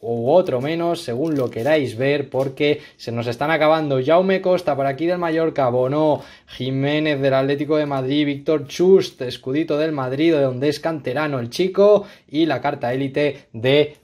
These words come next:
Pedri, ahí está, del Fútbol Club Barcelona.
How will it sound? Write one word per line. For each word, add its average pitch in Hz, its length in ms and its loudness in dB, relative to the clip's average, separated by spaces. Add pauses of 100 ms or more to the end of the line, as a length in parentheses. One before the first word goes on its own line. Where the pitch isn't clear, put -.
(100)
Pedri, 160 540 2
ahí 123 180 -4
está, 127 280 -4
del 117 120 -6
Fútbol 123 280 -2
Club 131 320 0
Barcelona. 117 720 -2